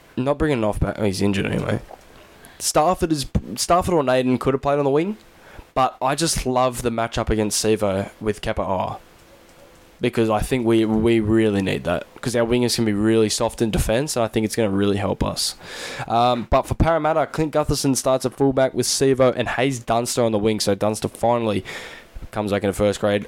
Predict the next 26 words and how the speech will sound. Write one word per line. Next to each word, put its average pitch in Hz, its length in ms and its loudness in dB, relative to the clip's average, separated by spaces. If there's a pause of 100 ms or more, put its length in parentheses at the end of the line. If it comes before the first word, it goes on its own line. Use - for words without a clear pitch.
(160)
Penasini 175 560 2
and 127 100 0
Sean 170 460 2
Russell 127 500 0
are 123 80 2
in 123 80 2
the 117 80 0
centres. 117 420 0
So 127 160 0
Sean 180 400 0
Russell 160 480 0 (380)
out 175 160 2
for - 80 -6
the 139 80 -2
season. 147 560 2 (320)
Oh, 160 140 6
this 147 160 0
kid 190 240 -4
can't 156 180 2
escape 143 320 0
injury. 143 240 2
He's 135 100 2
back - 280 0
in 139 80 2
round 123 200 2
six. - 540 -2